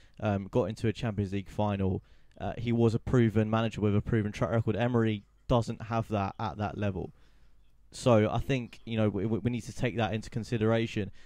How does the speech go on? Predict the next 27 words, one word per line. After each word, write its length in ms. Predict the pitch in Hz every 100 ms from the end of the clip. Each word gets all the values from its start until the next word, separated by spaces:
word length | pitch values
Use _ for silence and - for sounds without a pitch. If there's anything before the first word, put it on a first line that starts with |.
| -
The 80 | 117
reason, 440 | 120 123 110 110 - -
uh, 100 | 113
Liverpool 460 | 110 110 110 - 110
were 80 |
willing 180 | 110 107
to 140 | - 101
back 260 | 131 -
Klopp 340 | - 98 95 -
is 120 | 107
because 280 | 113 - 104
they 140 | 113
knew 260 | 120 123 107
eventually 460 | 101 110 - 107
the 80 | 98
plan 340 | - 110 107
was 120 | 98 98
gonna 180 | 98
prevail, 480 | 92 107 113 110 80
and 100 | 110
it 60 | 110
has. 280 | 170 92 104
They 100 | 113
won 140 | 117
the 60 | 113
Champions 460 | 123 113 117 107
League, 220 | 95 98